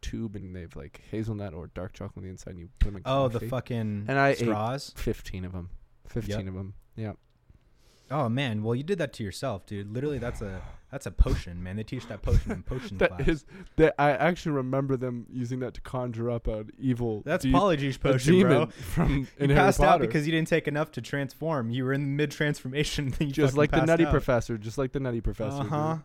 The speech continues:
Speaker 2: Uh-huh.
Speaker 1: I just watched that last night. It was great. Not as
Speaker 2: Which one?
Speaker 1: disturbing.
Speaker 2: The one with, the one with, uh, Eddie Murphy or the original?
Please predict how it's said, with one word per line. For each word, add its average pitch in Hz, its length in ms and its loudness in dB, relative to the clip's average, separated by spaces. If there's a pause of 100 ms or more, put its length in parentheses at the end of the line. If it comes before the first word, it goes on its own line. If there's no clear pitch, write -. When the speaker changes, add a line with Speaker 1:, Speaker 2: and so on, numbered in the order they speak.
(120)
Speaker 2:
Uh-huh. 139 680 2 (240)
Speaker 1:
I 135 80 6
just 160 220 0
watched 139 240 2
that 110 160 -2
last 127 240 -2
night. 123 260 -10 (1400)
It - 60 -4
was 123 140 -8
great. 64 260 -14 (1300)
Not 175 220 2
as 294 120 0
Speaker 2:
Which 190 140 2
one? 123 100 2
Speaker 1:
disturbing. 147 400 6
Speaker 2:
The 120 100 0
one 127 180 0
with, 123 160 -2
the 123 100 -6
one 113 100 -2
with, 107 60 -6
uh, 92 40 -8
Eddie 113 120 -6
Murphy 127 280 -6
or 156 80 -4
the 104 100 -4
original? 92 360 -8